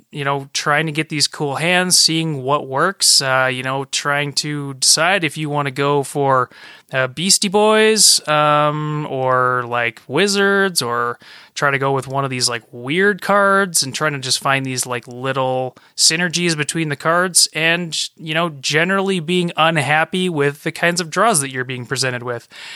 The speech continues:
Because, uh, you know, if you're trying to do the, uh, the, the, the candle book,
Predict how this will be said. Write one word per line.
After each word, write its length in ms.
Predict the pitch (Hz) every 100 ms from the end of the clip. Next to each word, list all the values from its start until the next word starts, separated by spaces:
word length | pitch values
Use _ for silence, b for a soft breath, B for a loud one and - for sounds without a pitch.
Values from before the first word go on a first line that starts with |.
| B B B -
Because, 440 | 180 196 190 170
uh, 260 | 190 185 185
you 120 | 180
know, 180 | 175 175
if 220 | 180 170
you're 140 | 180 185
trying 340 | - 180 175
to 20 |
do 300 | 160 175 175
the, 380 | 147 160 156 143
uh, 280 | 135 131 131 B B _
the, 280 | 143 135 135
the, 200 | 139 131
the 220 | - 147 135 131 -
candle 480 | - 165 170 160 147
book, 420 | 135 165 175 -